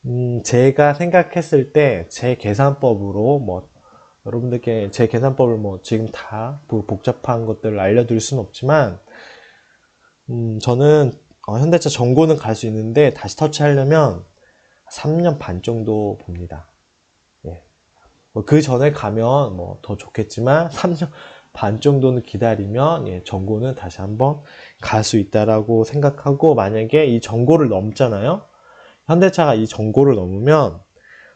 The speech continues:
어, 제 생각으로는 오십만 원에서 육십만 원 사이까지도 갈 수 있습니다.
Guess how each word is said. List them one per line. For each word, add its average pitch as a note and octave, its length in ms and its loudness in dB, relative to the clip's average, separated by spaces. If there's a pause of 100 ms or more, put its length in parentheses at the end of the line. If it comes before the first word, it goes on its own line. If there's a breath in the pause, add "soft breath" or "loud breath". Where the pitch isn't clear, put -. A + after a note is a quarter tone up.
(120)
어, F2 320 -8
제 A2 320 2
생각으로는 C3 760 2
오십만 A#2+ 520 0
원에서 G#2+ 360 -4
육십만 A2 440 -6
원 A2+ 100 -4
사이까지도 C#3 680 -2
갈 - 160 -12
수 - 120 -10
있습니다. E2+ 420 -16